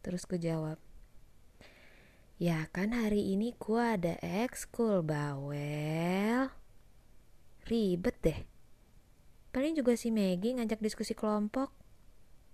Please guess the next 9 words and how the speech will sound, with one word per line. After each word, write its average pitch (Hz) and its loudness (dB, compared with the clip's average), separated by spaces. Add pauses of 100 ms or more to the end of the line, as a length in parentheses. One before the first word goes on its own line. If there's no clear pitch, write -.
(2000)
Lalu 185 4
karena 190 0
haus, 175 -2 (800)
aku 185 -4
pun 240 0
buru-buru 190 2
meninggalkan 196 0
Kak 190 -2
Odi. 165 -6